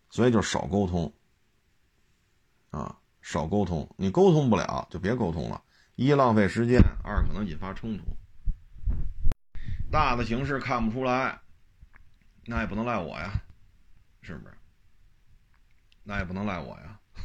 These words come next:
<laughs> 讲，你看一九年咱就说这事儿，二零年咱，咱，咱老是提前就说这个有可能这个形势的问题，咱不是马后炮啊，咱马前炮啊。说完了挨顿骂，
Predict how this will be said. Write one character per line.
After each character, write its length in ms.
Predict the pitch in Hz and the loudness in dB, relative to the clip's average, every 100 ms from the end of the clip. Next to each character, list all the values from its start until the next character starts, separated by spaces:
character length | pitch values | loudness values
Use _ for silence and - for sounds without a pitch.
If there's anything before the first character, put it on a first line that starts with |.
| - - - | -6 -6 -8
<laughs> 340 | - - 131 - - 170 160 151 - _ _ _ _ _ _ - 78 | -8 -6 -10 -10 -16 -16 -8 -8 -10 _ _ _ _ _ _ -20 -12
讲， 280 | - 107 110 | -4 -4 -4
你 100 | 110 | -4
看 300 | 127 151 - | 0 0 -2
一 120 | 151 131 | -4 -2
九 140 | 104 | -2
年 180 | 104 117 | -2 -2
咱 80 | 110 | -2
就 100 | 92 | -4
说 160 | - | -6
这 160 | 87 85 | -8 -8
事 80 | 85 | -10
儿， 60 | - | -10
二 160 | 117 107 | -6 -6
零 180 | 117 117 | -4 -4
年 140 | 113 | -6
咱， 120 | - | -8
咱， 180 | - 113 - | -10 -10 -6
咱 160 | 135 | -4
老 200 | 143 90 | -2 -4
是 100 | 95 | -6
提 240 | 90 - 127 | -6 -6 -2
前 260 | 123 131 - - - | -2 -4 -8 -14 -16
就 140 | - 95 | -14 -12
说 260 | - 113 | -6 -4
这 80 | 110 | -4
个 180 | 85 82 - _ _ | -4 -8 -14 _ _
有 200 | 90 101 | -10 -8
可 160 | 107 98 | -6 -6
能 160 | 78 92 | -6 -6
这 100 | 101 | -6
个 100 | 85 | -8
形 280 | - 80 | -10 -8
势 120 | 104 87 | -6 -8
的 60 | |
问 140 | 65 62 | -8 -12
题， 120 | - - - - - _ _ _ _ _ _ _ _ _ _ _ _ | -14 -20 -20 -20 -20 _ _ _ _ _ _ _ _ _ _ _ _
咱 180 | 120 143 | -8 -6
不 180 | 127 147 | -6 -4
是 80 | 120 | -2
马 180 | 80 | -2
后 180 | 101 131 | -4 -6
炮 120 | 95 | -6
啊， 220 | 98 80 - - | -6 -8 -12 -16
咱 140 | 117 | -8
马 180 | 127 85 | -6 -6
前 240 | 85 95 120 | -6 -6 -6
炮 120 | 131 | -4
啊。 260 | 98 78 - - - - _ - | -6 -10 -16 -20 -20 -20 _ -20
说 220 | - 131 | -10 -4
完 160 | 123 123 | -2 -2
了 60 | |
挨 120 | 98 120 | -2 -4
顿 100 | 120 | -4
骂， 240 | 117 | -4